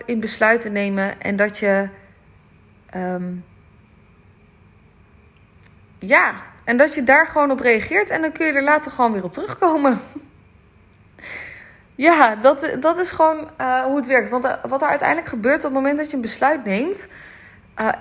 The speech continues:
op energetisch niveau gebeurt er dan natuurlijk van alles bij je. Want op het moment dat je een besluit neemt, of dat nou, eh, ehm, eh, ja, als je bijvoorbeeld een besluit neemt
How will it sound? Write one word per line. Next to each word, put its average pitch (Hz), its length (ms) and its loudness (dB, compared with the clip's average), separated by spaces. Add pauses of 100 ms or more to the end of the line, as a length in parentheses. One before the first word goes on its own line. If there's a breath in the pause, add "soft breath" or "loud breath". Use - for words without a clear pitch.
(140)
op - 140 0
energetisch 294 600 0
niveau 240 400 2
gebeurt 269 380 2
er 262 60 -6
dan 214 140 0
natuurlijk 202 360 -4
van 208 160 -8
alles 196 280 -2
bij 170 260 2
je. 175 120 -2
Want 208 240 -2
op - 180 -2
het 247 80 -2
moment 254 260 0
dat 269 100 -4
je - 60 -6
een 240 60 -2
besluit 247 320 2
neemt, 247 180 -4
of 233 100 -4
dat 226 120 -4
nou, 214 260 -4
eh, 202 600 -4
ehm, 196 260 -4 (1400)
eh, 190 720 -6 (3500 loud breath)
ja, 202 160 4
als 240 200 0
je 277 60 -6
bijvoorbeeld 311 320 0
een 285 60 0
besluit 285 360 2
neemt 277 300 -2